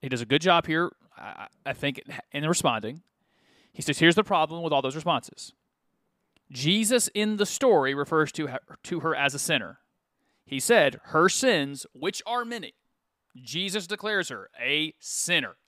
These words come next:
a, and a lot of sins, "they are forgiven." And then he gives, this is where I start to wanna push a little.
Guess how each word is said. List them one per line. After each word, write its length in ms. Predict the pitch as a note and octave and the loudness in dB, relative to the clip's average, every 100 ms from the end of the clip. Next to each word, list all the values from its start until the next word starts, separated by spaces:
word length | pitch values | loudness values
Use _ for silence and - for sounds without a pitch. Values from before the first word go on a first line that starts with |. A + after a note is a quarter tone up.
| - | -14
a, 60 | A2+ G#2+ | -14 -10
and 180 | C3+ B2 | -6 -4
a 80 | A2 | -4
lot 320 | B2+ E3 D3+ | -2 0 2
of 80 | C3+ | 0
sins, 520 | D3+ A#2+ - - - _ _ _ _ _ _ _ _ _ _ - | -4 -6 -8 -18 -20 _ _ _ _ _ _ _ _ _ _ -2
"they 180 | D3 | 4
are 160 | D3+ D3+ | 4 4
forgiven." 540 | - C#3 C3 A2+ - - _ _ _ _ _ _ _ _ _ _ _ _ _ _ _ - | 0 -4 -4 -6 -12 -20 _ _ _ _ _ _ _ _ _ _ _ _ _ _ _ -4
And 140 | C#3+ | 0
then 80 | D#3+ | 2
he 60 | F#3+ | 2
gives, 300 | F#3+ D#3+ C3+ | 0 0 -8
this 280 | - G3 | -4 -4
is 80 | B3 | -2
where 100 | C4+ | -4
I 40 | - | -4
start 440 | - - F3+ - | 0 6 6 6
to 100 | F#3+ | 0
wanna 200 | F3+ E3 | 2 0
push 240 | - C#3 | 0 -2
a 40 | A#2 | -2
little. 200 | F#2+ | -6